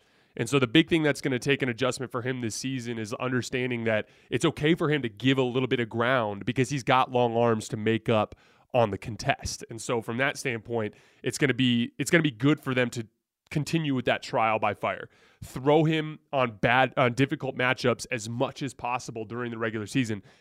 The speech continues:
especially quicker players, 'cause I think he'll actually do okay against stronger players, and lean into that for eighty-two games. Let him take his lump. He's gonna be barbecued several times, and that's okay. But you've gotta lean into that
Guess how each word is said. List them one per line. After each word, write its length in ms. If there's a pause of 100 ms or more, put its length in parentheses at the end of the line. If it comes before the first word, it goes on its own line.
(120)
especially 680
quicker 320
players, 400
'cause 120
I 80
think 140
he'll 140
actually 320
do 220
okay 300
against 200
stronger 340
players, 400 (380)
and 220
lean 220
into 240
that 340
for 120
eighty-two 460
games. 540 (260)
Let 160
him 100
take 240
his 140
lump. 300
He's 200
gonna 200
be 300 (180)
barbecued 600 (180)
several 360
times, 580
and 80
that's 240
okay. 480 (300)
But 180
you've 100
gotta 260
lean 260
into 180
that 320